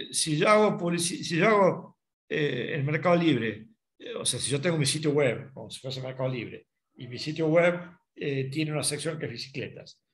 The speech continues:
y tengo mucho tráfico, puedo poner un tag para que todos los que entran ahí, después le hago publicidad desde Google para dirigirlos. Entonces, yo si tengo mi sitio web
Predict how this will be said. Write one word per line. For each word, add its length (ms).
y 360
tengo 220
mucho 220
tráfico, 680
puedo 200
poner 200
un 120
tag 420
para 200
que 100
todos 200
los 120
que 120
entran 260
ahí, 440
después 260
le 60
hago 180
publicidad 580
desde 240
Google 500
para 540
dirigirlos. 680
Entonces, 440
yo 140
si 140
tengo 160
mi 80
sitio 280
web 240